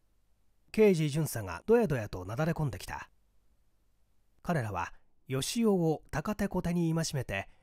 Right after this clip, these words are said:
自分らの真ん中に挟んで引っ立ててきた。ヨシオは品川駅で汽車を待っているところを捉えられたのだという。「どうして犯人と分かりましたか？」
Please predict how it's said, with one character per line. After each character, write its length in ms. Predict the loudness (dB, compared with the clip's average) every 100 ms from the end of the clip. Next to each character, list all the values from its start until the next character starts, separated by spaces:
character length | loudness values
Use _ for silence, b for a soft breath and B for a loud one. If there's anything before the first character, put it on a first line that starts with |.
| -12
自 140 | -2 0
分 180 | 2 2
ら 100 | 0
の 140 | 0
真 80 | 0
ん 80 | -2
中 180 | -2
に 100 | -2
挟 220 | -2 -2 -4
ん 60 |
で 80 | -6
引 60 | -10
っ 40 | -10 -6
立 80 |
て 80 | -6
て 100 | -6
き 60 | -10
た。 240 | -10 -12 -14 _ _ _ _ _ _ _ _ _ _ _ _ -10
ヨ 100 | -6
シ 160 | -2 -2
オ 120 | 0
は 220 | -2 -4 b b
品 260 | -2 0
川 300 | 2 2 2
駅 200 | 0 -2
で 120 | -4
汽 100 | -4
車 180 | -4 0
を 80 | 2
待 140 | 0 -2
っ 0 |
て 140 | -4
い 80 | -2
る 120 | -2
と 100 | -2
こ 100 | -2
ろ 100 | -2
を 100 | -2
捉 260 | -4 -6 -4
え 80 | -2
ら 80 |
れ 100 | -2
た 80 | -4
の 100 | -8
だ 100 | -8
と 100 | -10
い 100 | -10
う。 220 | -10 -12 -16 _ _ _ _ _ _ _ _ _ _ _ _ _
「ど 140 | 2 2
う 60 |
し 60 | 2
て 180 | 0 0
犯 220 | 0 0
人 140 | -2
と 140 | -2 -4
分 100 | -4
か 80 |
り 60 | -4
ま 80 | -6
し 60 |
た 100 | -6
か？」 240 | -8 -8